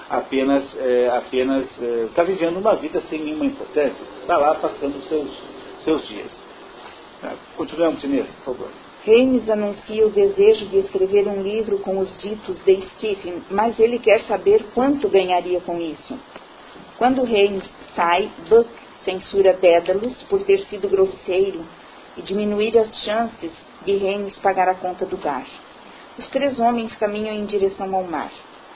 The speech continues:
Speaker 2: Enquanto anda, Stephen explica que ele aluga a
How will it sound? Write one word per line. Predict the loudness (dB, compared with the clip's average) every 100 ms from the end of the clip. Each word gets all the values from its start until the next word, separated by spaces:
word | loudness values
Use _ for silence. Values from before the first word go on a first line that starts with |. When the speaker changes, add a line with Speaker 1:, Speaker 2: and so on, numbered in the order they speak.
| -16 -10
Speaker 2:
Enquanto | -2 0 0 2 2
anda, | 4 2 2 0 -10
Stephen | -8 -8 -6 -6
explica | -6 -8 -6 -6 -2 -4
que | -4 -2 6
ele | 6 6
aluga | 2 2 0 0 2
a | 2